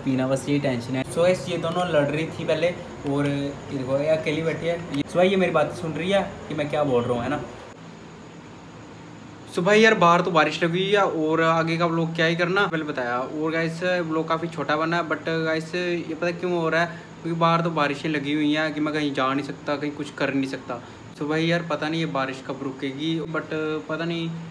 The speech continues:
अगले महीने रुकेंगी या इस महीने रुक जाएंगी, पता नहीं कैसे क्या हो रहा है। और जैसे मैं वेदर चेक कर रहा हूँ, डेली वेदर चेक कर रहा हूँ, तो कोई दस दिन आगे बता रहा बारिश है, कि वो पन्द्रह दिन आगे बता रहा बारिश है, पता नहीं कैसे क्या हो रहा है। और व्लॉग भी काफ़ी छोटे बन रहे हैं। और so भाई पता नहीं यार,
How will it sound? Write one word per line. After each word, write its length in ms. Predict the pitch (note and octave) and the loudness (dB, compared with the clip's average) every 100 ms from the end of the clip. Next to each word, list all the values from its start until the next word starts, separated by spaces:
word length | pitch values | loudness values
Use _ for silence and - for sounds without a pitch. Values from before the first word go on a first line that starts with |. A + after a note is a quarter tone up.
| - - | -14 -6
अगले 200 | D3+ E3 | -2 0
महीने 340 | F3+ F3 E3+ E3 | 2 2 0 -2
रुकेंगी 520 | E3 E3 D#3+ D#3+ D#3+ | -2 -4 -2 -2 -2
या 60 | |
इस 160 | C#3 - | -2 -2
महीने 220 | E3+ E3+ | -2 -2
रुक 100 | D3 | -4
जाएंगी, 240 | D3 D3 D3+ | -4 -4 -4
पता 200 | D3+ D3+ | -4 -4
नहीं 120 | D#3 | -4
कैसे 220 | D#3 - - | -6 -8 -4
क्या 140 | D3+ | -2
हो 100 | D3 | 0
रहा 100 | C#3 | -2
है। 600 | D3 - - - - D3 | -4 -12 -18 -18 -8 -2
और 280 | D3 D3 D3 | 0 2 2
जैसे 260 | D3 D3+ E3+ | 0 0 0
मैं 80 | E3 D3+ | 2 2
वेदर 200 | C#3+ C#3+ | 2 -2
चेक 200 | D#3+ D#3+ | -4 -2
कर 60 | |
रहा 80 | D3+ | -2
हूँ, 80 | D#3 | 0
डेली 180 | D#3+ E3+ | 0 0
वेदर 220 | D#3 C3+ | 0 -2
चेक 160 | D3 C#3+ | -4 -4
कर 120 | C3+ | -4
रहा 100 | C#3+ | -2
हूँ, 100 | D3+ - - - - | -4 -8 -18 -18 -14
तो 60 | C#3+ | -8
कोई 140 | C3+ B2+ C#3 | -6 -4 -4
दस 100 | C3+ D#3 | -2 0
दिन 140 | E3 | 0
आगे 240 | D3+ C#3+ | 0 -2
बता 240 | D3 D3 C#3+ | -2 0 0
रहा 100 | D3 | 0
बारिश 360 | C#3+ C#3 C3 | 0 -2 -4
है, 100 | C#3+ | -6
कि 180 | C3+ C3+ | -6 -6
वो 140 | C3 A#2+ | -6 -6
पन्द्रह 240 | C#3 D3 D#3 | -4 -2 -2
दिन 160 | D3+ | -2
आगे 200 | D3 C#3 | -2 -2
बता 220 | C3+ C#3 C3+ | -4 -2 -2
रहा 100 | C3+ | -2
बारिश 340 | B2+ B2+ A#2+ | -2 -4 -8
है, 60 | C3 - - - - | -10 -12 -18 -14 -6
पता 40 | |
नहीं 160 | D3+ D#3 | -2 -2
कैसे 160 | D#3 | -2
क्या 100 | D#3+ | -2
हो 120 | D3+ D3+ | -2 0
रहा 140 | E3 | 0
है। 120 | D#3+ | 0
और 140 | D#3 D#3 | -2 -2
व्लॉग 280 | D3 D#3 D3 | -2 -2 -2
भी 80 | D#3 | -2
काफ़ी 240 | D#3+ E3 | -2 -4
छोटे 280 | D#3 C3 C#3+ | -6 -4 -2
बन 120 | C3 | -2
रहे 160 | C3+ D3+ | -2 -2
हैं। 120 | D#3 | -2
और 120 | D3 | -6
so 320 | - - - | -8 -12 0
भाई 100 | F3 E3+ | 0 2
पता 140 | D3 | 0
नहीं 140 | D3 C3+ | 2 0
यार, 180 | C3 | 0